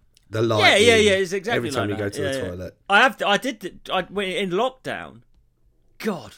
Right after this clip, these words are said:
Speaker 2: I've sort of blocked this out of my brain how, uh, um, desperate I guess I was. I, at the end
Speaker 1: Sucked
Speaker 2: of lockdown,
Speaker 1: off those guys under the, under
Speaker 2: Queensborough
Speaker 1: the pier.
Speaker 2: Bridge. I, um,
Speaker 1: <laughs>
Speaker 2: for a dollar, a dollar a man.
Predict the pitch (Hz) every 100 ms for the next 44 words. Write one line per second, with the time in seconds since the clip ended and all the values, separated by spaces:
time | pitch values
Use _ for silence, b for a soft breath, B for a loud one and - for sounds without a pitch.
0 | _ _ _ _ _ _ _ 165 - -
1 | 220 117 135 - - 107 113 - 92 92
2 | - 175 180 113 104 101 _ _ _ _
3 | _ _ - 104 98 92 90 - _ _
4 | 98 98 95 95 180 180 - 117 - -
5 | 98 - 90 139 127 - _ b b b
6 | b b b 196 202 - _ _ _ _
7 | _ _ 214 226 254 214 175 233 254 117
8 | - 135 123 113 110 113 113 113 107 -
9 | 117 113 214 202 139 165 - 180 - -
10 | - B B B 208 214 208 202 180 143
11 | 151 147 123 143 156 - 160 156 147 139
12 | 180 160 151 147 160 165 131 104